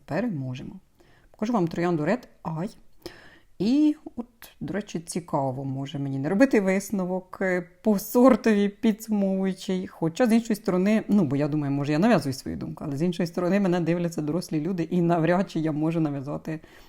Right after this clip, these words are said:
свою думку дорослим людям. Тому, так, цікаво буде ваші думки, наскільки, ну, от такі мої висновки, це називається нав'язуванням думок, чи ні, все ж таки.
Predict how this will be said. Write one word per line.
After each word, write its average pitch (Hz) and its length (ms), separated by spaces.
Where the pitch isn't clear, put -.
свою 208 320
думку 180 340
дорослим 170 460
людям. 147 320
Тому, 190 280
так, 143 160
цікаво 196 320
буде 180 180
ваші 170 280
думки, 135 340
наскільки, 170 600
ну, 139 340
от 135 200
такі 175 220
мої 160 220
висновки, 214 420
це 185 360
називається 165 580
нав'язуванням 156 640
думок, 151 380
чи - 180
ні, 160 300
все - 220
ж - 140
таки. - 240